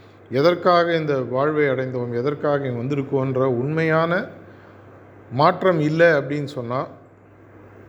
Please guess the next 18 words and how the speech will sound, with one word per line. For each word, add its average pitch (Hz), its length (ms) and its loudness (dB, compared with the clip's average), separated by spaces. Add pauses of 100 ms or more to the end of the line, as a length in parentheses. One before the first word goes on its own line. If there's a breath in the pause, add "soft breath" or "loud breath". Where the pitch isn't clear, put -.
(1000)
நான் 139 120 2
எதுக்கு 160 160 4
போய் 156 140 2
உலகத்தை 143 340 0
மாத்தணும்? 113 340 -8
முதல்ல 135 140 0
என்னை 139 220 -2
மாத்துறதுக்கே 139 520 0
வழி 113 220 -2
இல்லையே. 98 280 -6 (920 loud breath)
நிறைய 160 260 6
இடத்துல 160 120 -4
போகும்போது 160 400 -2
சொல்லுவாங்க, 139 340 -2
"இந்த 117 120 -8
சென்டர் 143 500 -4
டெவலப் 120 300 -2
ஆகல, 95 440 -6